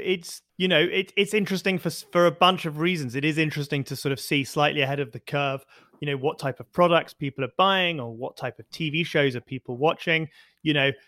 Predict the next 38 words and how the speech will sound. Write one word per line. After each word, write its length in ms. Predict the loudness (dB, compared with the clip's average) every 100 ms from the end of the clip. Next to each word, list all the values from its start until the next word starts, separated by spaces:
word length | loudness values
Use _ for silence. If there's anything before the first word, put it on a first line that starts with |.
| 0
and 140 | 2
obviously 300 | 2 0 2
useful. 320 | 2 2 0
And 120 | 2
going 200 | 2 2
back 160 | 4 2
to 60 | -2
the 80 | -8
sort 140 | -6
of 80 | -8
the 80 | -8
cookies, 500 | -4 -4 -2 -8 0
you 140 | 2
know, 160 | 4 2
one 340 | 4 6 6
of 80 | 4
the 140 | 0
things 400 | 0 0 0 -2
where 180 | 0 0
we 220 | 2 -2
think 240 | -2 -6 -6
we 80 | -6
have 180 | -4 -4
a 60 |
sort 140 | -8 -14
of 100 | -12
commercial 480 | -2 0 0 -4
advantage, 580 | -8 -8 -8 -12 -20 -20 -8
but 100 | -2
also, 320 | -2 0 -4 -4
um, 320 | -4 -2 -4 -12 _ -10
as 100 | -4
well 160 | 0 0
as 120 | 2
an 60 |
ethical 360 | 0 0 -4 -4
advantage, 560 | -2 -4 -4 -10 -16 -20 _ _ _ -2
um, 380 | 0 0 -4